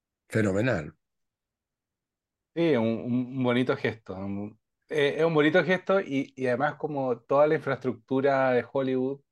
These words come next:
Speaker 2: eh, le permite hacer un, un adentro súper bueno, como súper, súper parecido a una película
Speaker 1: Claro.
Speaker 2: <laughs> real.
Speaker 1: Claro, pero Hollywood,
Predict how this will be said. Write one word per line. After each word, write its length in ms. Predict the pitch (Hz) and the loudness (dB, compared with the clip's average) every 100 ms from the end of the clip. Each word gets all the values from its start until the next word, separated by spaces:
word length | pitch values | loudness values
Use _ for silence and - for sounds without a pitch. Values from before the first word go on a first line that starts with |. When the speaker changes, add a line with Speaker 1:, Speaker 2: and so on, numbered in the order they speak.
| _ _ | _ _
Speaker 2:
eh, 840 | 123 117 113 107 107 104 107 104 - - | -6 -2 0 0 -2 -4 -4 -8 -10 -10
le 100 | 107 | -6
permite 340 | 107 113 135 | -4 -2 -2
hacer 260 | 123 135 131 | -2 -2 -2
un, 240 | 117 113 - | -2 -4 -8
un 220 | 110 110 | -4 -2
adentro 500 | 107 120 127 120 113 | 0 0 -2 -2 -4
súper 300 | - 117 101 | -2 -2 0
bueno, 240 | 151 87 | -2 -4
como 280 | 85 85 87 | -6 -12 -12
súper, 680 | - 110 110 107 101 95 - _ _ _ | -8 -4 -2 0 -2 -4 -8 _ _ _
súper 440 | - 131 147 117 | -2 2 2 2
parecido 380 | 131 120 113 143 | 0 2 2 2
a 20 | |
una 120 | 135 | 2
película 960 | 117 117 127 107 104 101 95 95 92 - _ | 0 -2 -2 0 2 2 0 -4 -10 -20 _
Speaker 1:
Claro. 420 | - 107 90 104 - _ _ | -2 0 0 -4 -14 _ _
Speaker 2:
<laughs> 300 | _ _ _ | _ _ _
real. 300 | - 123 117 | -4 0 0
Speaker 1:
Claro, 160 | 90 180 | 2 4
pero 140 | 147 120 | 4 4
Hollywood, 440 | 151 170 180 170 | 6 6 8 6